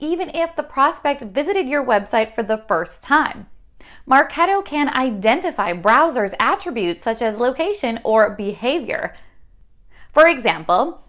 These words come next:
we can customize the imagery, offers, or content towards the visitor in real time based on the data we collected.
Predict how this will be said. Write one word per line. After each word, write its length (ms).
we 140
can 280
customize 680
the 200
imagery, 800
offers, 460
or 180
content 680
towards 360
the 100
visitor 360
in 360
real 240
time 420
based 260
on 160
the 60
data 320
we 120
collected. 680